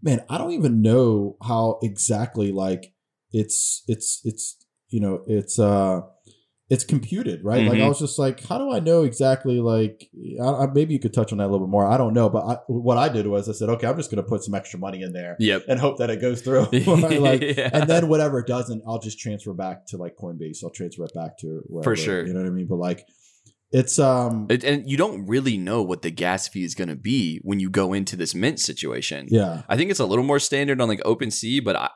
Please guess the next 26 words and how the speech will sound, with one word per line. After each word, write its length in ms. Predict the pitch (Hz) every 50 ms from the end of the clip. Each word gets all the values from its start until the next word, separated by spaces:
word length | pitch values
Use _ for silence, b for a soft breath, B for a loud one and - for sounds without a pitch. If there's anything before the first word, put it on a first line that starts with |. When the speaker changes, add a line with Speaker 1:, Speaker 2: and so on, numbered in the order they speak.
| -
Speaker 2:
I 160 | - 110 117
mean, 280 | 117 117 110 104 98 - - -
I've 280 | - 98 123 147 147
been 160 | 139 139 123
on 460 | 113 104 101 98 98 95 92 90 92 - b b b b b b
the 560 | 98 95 98 98 95 95 92 90 87 - - -
mint 460 | 90 87 95 123 160 131 101 101 - _ _ -
for 680 | - - - 107 104 101 95 95 90 87 85 - - _ _ _ _ _ _ -
an 140 | 101 101 101
N 80 | 98
F 100 | 95 -
T 200 | - - 180 185
project, 540 | 185 - 98 87 87 90 95 95 95 - - - -
and 180 | 104 104 101 101
when 100 | 107 104
it's 160 | 101 - -
sold 320 | - - - 139 127 117
out, 260 | 107 110 135 139 - -
you'll 100 | 101 104
see 160 | - - 127
the 100 | 113 110
gas 280 | - 113 107 117 -
fee 120 | - 127 117
go 160 | 117 117 120
to, 80 | 117 117
like, 300 | 113 113 110 110 -